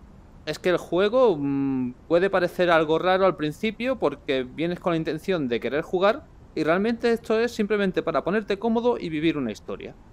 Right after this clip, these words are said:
Así que nada, vamos a empezar para que veáis más o menos. Esto es tan sencillo como estás en el cine, sacas tu entrada, aquí tengo ya unas cuantas, y bueno, vamos a coger la que tengo aquí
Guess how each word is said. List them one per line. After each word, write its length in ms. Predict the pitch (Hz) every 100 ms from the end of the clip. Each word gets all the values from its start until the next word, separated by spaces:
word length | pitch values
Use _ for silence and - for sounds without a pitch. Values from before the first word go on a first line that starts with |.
| - -
Así 160 | - 135
que 80 | 147
nada, 180 | 202 147
vamos 260 | 151 156
a 120 | 165
empezar 500 | 165 - 143 208 254
para 160 | 190 127
que 80 | 113
veáis 180 | 117 123
más 140 | 123
o 60 | 120
menos. 220 | 208 175
Esto 180 | - 120
es 40 |
tan 120 | 120
sencillo 420 | - 113 - 226
como 120 | 214 117
estás 180 | 107
en 80 | 107
el 100 | 110
cine, 380 | - 208 247 320 - - - - -
sacas 320 | - 131 117
tu 100 | -
entrada, 540 | 117 110 180 214 311 - - -
aquí 200 | 117 117
tengo 160 | 120
ya 100 | 120
unas 140 | 117 120
cuantas, 520 | 190 196 240 285 - - - - - - - - -
y 300 | 175 180 180
bueno, 300 | 135 117 104
vamos 160 | 123 110
a 60 | 117
coger 440 | 113 - 120 120 110 - -
la 140 | 135 117
que 80 | 120
tengo 180 | 120
aquí 340 | 120 156 214